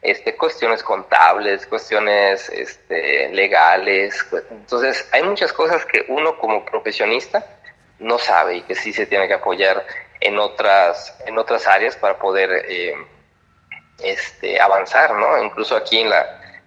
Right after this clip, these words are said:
en la, en la oficina tenemos una plataforma educativa que hoy por hoy, este,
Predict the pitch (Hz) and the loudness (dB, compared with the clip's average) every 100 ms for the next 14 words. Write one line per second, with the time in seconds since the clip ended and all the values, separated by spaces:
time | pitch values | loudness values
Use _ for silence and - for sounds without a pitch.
0 | _ - 95 90 87 85 78 65 - - | _ -6 -4 0 4 4 4 2 -4 -4
1 | 101 104 - 101 107 120 - 101 101 95 | -4 -4 -6 -4 -2 -2 0 0 0 0
2 | 104 98 - - 95 98 101 95 95 - | -2 -2 -2 -8 -4 0 2 0 -2 -4
3 | 92 95 - - _ - - _ - - | -2 -2 -4 -10 _ -20 -20 _ -8 -2
4 | 90 87 98 113 110 110 101 104 107 - | 0 2 0 -2 0 0 2 0 -2 -4
5 | 95 - - - 71 76 76 - - 92 | -8 -8 -12 -4 0 0 0 -2 -6 -12